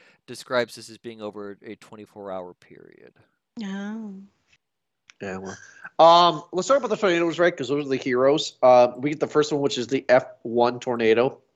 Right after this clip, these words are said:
Speaker 3: the weakest of the ones. Um, definitely the smaller tornadoes look the worst C G I. That F one tornado in the farm field did not look very good.
Speaker 1: No. Uh, a lot
Speaker 3: It
Speaker 1: of the
Speaker 3: did not
Speaker 1: C G I
Speaker 3: look.
Speaker 1: was, uh, maybe not the, the greatest.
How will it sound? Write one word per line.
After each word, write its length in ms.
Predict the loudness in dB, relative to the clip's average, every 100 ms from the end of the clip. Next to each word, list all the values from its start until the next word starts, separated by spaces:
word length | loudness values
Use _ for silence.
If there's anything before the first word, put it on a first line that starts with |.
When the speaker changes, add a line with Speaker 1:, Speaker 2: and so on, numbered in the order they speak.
| -8
Speaker 3:
the 80 | -2
weakest 320 | 2 2 2 2
of 100 | 0
the 60 |
ones. 360 | 4 4 2 -6 _ -20 -20 0 6
Um, 320 | 6 6 2 -12 -4
definitely 480 | 2 2 2 -4 -2
the 160 | -2 -4
smaller 580 | -4 -6 0 0 0
tornadoes 680 | -2 -2 2 2 2 0 -4 -10 -12
look 380 | -2 4 4 4
the 80 | 0
worst 340 | 2 2 0
C 120 | -6
G 200 | -6 -4
I. 300 | -4 -2 -4 -8 -12 _ _ -6 2
That 140 | 4
F 200 | 4 2
one 200 | 0 0
tornado 540 | 0 0 2 2 2 0
in 60 |
the 80 | -4
farm 260 | -4 -6 -4
field 220 | -6 -2
did 140 | -2
not 240 | 0 -2 -4
look 220 | -10 -6
very 240 | -6 -6 -8
good. 400 | -12 -12 -12 -14 -20 _ _ _ _ _ _ _ _ _ _ _ _
Speaker 1:
No. 580 | -20 -10 -8 -6 -10 -16 _
Uh, 220 | 0 0 2
a 60 |
lot 140 | 4 4
Speaker 3:
It 40 |
Speaker 1:
of 80 | 4
the 60 | 2
Speaker 3:
did 100 | 2
not 160 | -2
Speaker 1:
C 120 | 0 -4
G 60 |
I 240 | -2 -2 -4
Speaker 3:
look. 80 | -8
Speaker 1:
was, 300 | -12 -12 -12
uh, 280 | -8 -8 -8
maybe 260 | -12 -12
not 180 | -14 -14
the, 260 | -14 -16 -18
the 100 | -20
greatest. 580 | -18 -16 -16 -16 -20